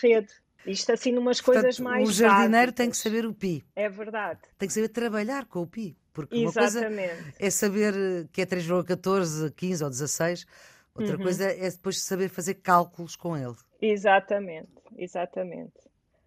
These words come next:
Speaker 1: Por exemplo, quando temos um pneu de um carro,
Speaker 2: Hum.
Speaker 1: como é que sabe qual é que é a distância média que um carro anda quando a sua roda dá uma volta completa?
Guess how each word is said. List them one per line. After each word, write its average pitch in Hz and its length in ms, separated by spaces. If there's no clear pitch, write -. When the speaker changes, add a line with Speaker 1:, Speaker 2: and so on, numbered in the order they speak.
Speaker 1:
Por 196 120
exemplo, 208 640
quando 202 320
temos 202 840
um 240 140
pneu 226 420
de 208 80
um 214 120
carro, 202 540
Speaker 2:
Hum. 139 180
Speaker 1:
como 226 180
é 226 100
que - 80
sabe 226 460
qual 214 240
é 220 100
que 220 220
é 220 320
a 214 100
distância 240 680
média 226 460
que - 160
um 220 140
carro 220 480
anda 233 360
quando 220 640
a 208 100
sua 220 300
roda 220 580
dá 208 180
uma 214 180
volta 208 360
completa? 196 680